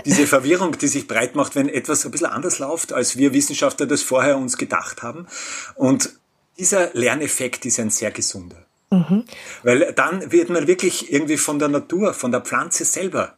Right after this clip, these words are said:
Speaker 1: gelehrt. Da geht man in die Schule der, der Ökologie. Und das war eigentlich der Anfang einer Reise, die uns sehr, sehr viele Erkenntnisse, ein großes Maß an Umdenken abgefordert hat. Und die,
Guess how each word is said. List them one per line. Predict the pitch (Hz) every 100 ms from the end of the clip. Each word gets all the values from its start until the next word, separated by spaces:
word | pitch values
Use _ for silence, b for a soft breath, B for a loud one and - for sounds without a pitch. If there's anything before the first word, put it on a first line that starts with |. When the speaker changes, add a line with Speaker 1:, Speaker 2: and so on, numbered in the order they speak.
| -
Speaker 1:
gelehrt. | 110 92 90
Da | 170
geht | 160 185
man | 185
in | 160
die | 143
Schule | - 160 170 131 - _ _ _ _ _ _
der, | 117 113
der | 110 123 120
Ökologie. | 113 - 113 113 117 92 - _ b b b b
Und | 113 110 -
das | 139 -
war | 147
eigentlich | 143 143 151 147
der | 147 117
Anfang | 175 190 180
einer | - - 131
Reise, | 113 131 165 175 165
die | - 147
uns | 143 139 - -
sehr, | 143 127
sehr | 143 127
viele | - 143 139
Erkenntnisse, | - - 117 139 139 156 147 135
ein | 117 110
großes | 143 170 196 -
Maß | 113 135
an | 143
Umdenken | 127 151 - 110 - 123
abgefordert | - - 117 120 113 127 -
hat. | - - B B B B B _
Und | 120 117 - -
die, | 127 131 135